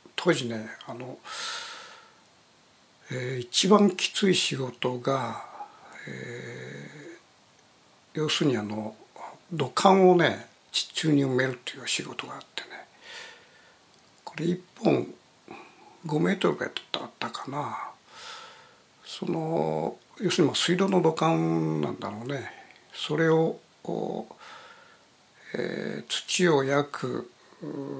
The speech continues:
そうね、えー、人間の背丈くらい掘ってですね、幅、えー、六十センチぐらいで、人間の背丈ぐらい掘って、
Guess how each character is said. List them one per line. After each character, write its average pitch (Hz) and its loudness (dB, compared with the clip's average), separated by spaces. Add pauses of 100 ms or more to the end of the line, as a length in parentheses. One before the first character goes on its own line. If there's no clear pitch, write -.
(120)
そ - -4
う 131 -6
ね、 127 -6 (120)
え - -6
ー、 - - (300)
人 160 6
間 170 6
の 170 6
背 - 4
丈 165 0
く - -8
ら - 0
い 117 -4
掘 - 0
っ 147 -8
て - -2
で - -8
す - -2
ね、 113 -6 (840)
幅、 143 4 (340)
え 131 -4
ー、 - -10
六 135 -6
十 143 2
セ - 2
ン 113 -8
チ - -6
ぐ - -12
ら 139 -10
い 139 -14
で、 - -10
人 151 -2
間 147 2
の 139 0
背 - -2
丈 - -6
ぐ - -8
ら 92 -10
い - -10
掘 - -6
っ - -14 (360)
て、 147 2